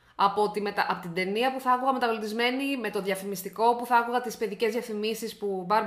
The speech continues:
Cindy, Bibi Bo, όλα αυτά, από τον τρόπο που τα, που κάνανε το, «Α, ναι, και αυτό», και...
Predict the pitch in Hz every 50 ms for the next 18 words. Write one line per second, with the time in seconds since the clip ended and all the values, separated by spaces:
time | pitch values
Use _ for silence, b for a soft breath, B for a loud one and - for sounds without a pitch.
0 | 202 202 - - 226 220 220 196 208 202 196 190 185 180 180 175 175 170 165 165
1 | 202 190 196 175 175 202 214 208 196 190 202 202 202 190 196 - 220 214 214 196
2 | 180 180 B B B B B - - 214 202 190 220 233 254 254 269 - 247 -
3 | - - 226 220 214 208 202 202 196 - B B B B B B B _ _ _
4 | - 196 - 226 233 247 247 220 208 165 165 175 - 233 370 339 269 180 170 190
5 | 233 285 294 220 - - 330 320 302 240 - - - 311 254 226 240